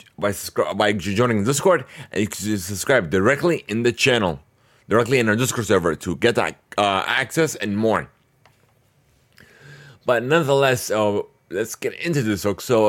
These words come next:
uh, there's eight episodes now that is available. Uh, each episode is about twenty minutes, give or take, so I was able to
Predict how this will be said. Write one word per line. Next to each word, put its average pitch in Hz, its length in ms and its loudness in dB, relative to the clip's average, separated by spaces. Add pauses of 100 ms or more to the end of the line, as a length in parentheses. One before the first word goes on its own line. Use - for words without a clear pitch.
uh, 95 160 4
there's 95 320 -2
eight 180 160 0
episodes 123 420 -2
now 113 380 0 (300)
that 98 160 -2
is 104 160 2
available. 117 680 2 (140)
Uh, 98 40 -2
each 117 320 -6
episode 117 340 -2
is 101 120 -2
about 104 600 0
twenty 165 240 -4
minutes, 165 240 -2
give 143 160 -4
or 135 40 -4
take, 139 220 -2
so 113 120 -6
I - 20 -2
was 98 80 -2
able 117 240 2
to 101 440 0